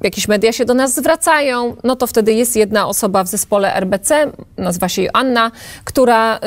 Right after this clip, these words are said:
odpowiada na te z-, na te, mm, na te zapytania. I ukazało się zupełnie, y, niedawno, e, w Wysokich Obcasach, dodatek, e,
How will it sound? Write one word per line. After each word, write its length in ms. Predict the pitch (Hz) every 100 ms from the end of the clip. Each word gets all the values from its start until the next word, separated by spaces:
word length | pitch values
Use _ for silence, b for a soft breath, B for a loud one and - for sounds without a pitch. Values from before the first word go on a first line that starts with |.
| 214 202 202
odpowiada 500 | 240 - 240 254 233
na 140 | 214 208
te 160 | 226
z-, 180 | 196 196 - 202
na 180 | 208
te, 480 | 202 220 208 208 208 -
mm, 400 | 208 202 196 196
na 120 | 226
te 120 | 233 226
zapytania. 560 | 226 240 196 180 - - B B B -
I 60 | 330 466
ukazało 520 | - - 277 285 269 277
się 240 | 254 233
zupełnie, 720 | 233 233 262 262 247 226 220 - - 214 208 202 196 196 190 202 - - -
y, 40 | 294
niedawno, 680 | 339 196 185 202 240 339 - - - - - - - - - - - - - -
e, 640 | 214 196 190 185 190 196 190 - - -
w 80 | 190
Wysokich 460 | 240 320 311 269 220
Obcasach, 640 | - - 294 - 247 220
dodatek, 640 | 220 240 - 214 190
e, 40 | -